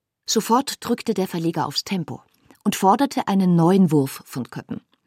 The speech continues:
Und zwar nicht nur irgendeinen Roman, sondern den Roman zur Zeitgeschichte der jungen Bundesrepublik.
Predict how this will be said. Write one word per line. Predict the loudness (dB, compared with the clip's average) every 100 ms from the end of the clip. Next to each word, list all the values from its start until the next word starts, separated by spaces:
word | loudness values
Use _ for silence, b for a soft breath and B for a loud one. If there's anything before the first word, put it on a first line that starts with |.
| B B B B
Und | -4 -2
zwar | 4 6 6
nicht | 4 2 -6
nur | -4 0
irgendeinen | 2 2 0 -4 -4
Roman, | -4 -4 -4 -6 -10 B B B _
sondern | 0 6 6 6 2 0 b b _ 0
den | 4 4 2
Roman | 2 2 2 2 2 2
zur | 0 -4
Zeitgeschichte | 0 0 0 -4 -6 -8 -4 0
der | 0
jungen | 2 2 0 0
Bundesrepublik. | -2 0 -2 -4 -6 -8 -8 -12 -12